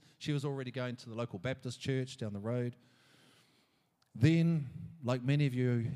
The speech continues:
experienced, out of the blue came the, the knock, knock, knock at the door. Who was it? Our beloved Jehovah's Witnesses. "Knock, knock, knock. Good evening, sir." And it so happened to be,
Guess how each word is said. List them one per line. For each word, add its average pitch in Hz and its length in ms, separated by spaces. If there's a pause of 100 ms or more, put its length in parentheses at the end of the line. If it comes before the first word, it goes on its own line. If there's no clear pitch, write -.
experienced, 123 880 (200)
out 135 140
of 135 80
the 127 80
blue 113 220
came 117 280
the, 104 240 (840)
the 101 80
knock, 113 300
knock, 110 260
knock 104 220
at - 100
the 95 100
door. 95 320 (2250)
Who 120 140
was 113 240
it? 90 80 (140)
Our 95 100
beloved 101 520 (180)
Jehovah's 98 420
Witnesses. 90 600 (600)
"Knock, 175 340
knock, 190 300
knock. 170 260
Good 190 140
evening, 240 260
sir." 147 320 (300)
And 139 300 (280)
it 135 160
so 190 240
happened 170 380
to 147 80
be, 151 420